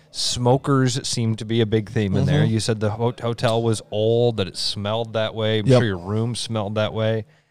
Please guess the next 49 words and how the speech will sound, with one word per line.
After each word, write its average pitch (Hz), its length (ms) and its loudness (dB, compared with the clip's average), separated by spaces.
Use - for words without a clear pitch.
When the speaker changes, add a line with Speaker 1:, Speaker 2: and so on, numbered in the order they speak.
Speaker 1:
Um, 101 520 0
the 117 100 -4
plane 117 400 0
was 110 160 -2
kind 117 220 -2
of 101 80 -4
full 117 500 -2
of, 113 400 -2
full 87 340 -8
of, 95 380 -8
had, 101 240 -6
had 110 100 -6
a 107 40 -4
lot 113 180 0
of 107 40 -10
people 117 260 -2
that 98 120 -2
were 104 180 -6
Speaker 2:
Like, 202 160 4
I 214 120 4
don't 285 100 6
wanna, 247 140 6
Speaker 1:
burning 196 80 6
the - 60 4
Speaker 2:
like, 180 100 6
Speaker 1:
heaters 123 340 -2
as 113 80 -4
soon 127 140 -2
as 117 80 2
it - 40 6
Speaker 2:
yeah, 277 280 6
yeah. 233 320 4
I 240 100 6
don't 277 140 6
wanna, 220 220 8
like, 160 380 4
uh, 127 220 4
I, 147 200 2
I'm, 156 260 4
I'm 147 120 4
careful 202 380 6
with 135 100 6
this 131 260 6
because, 123 560 4
like, 127 300 4
I, - 140 6
I 131 60 6
don't 175 180 6
have 131 160 6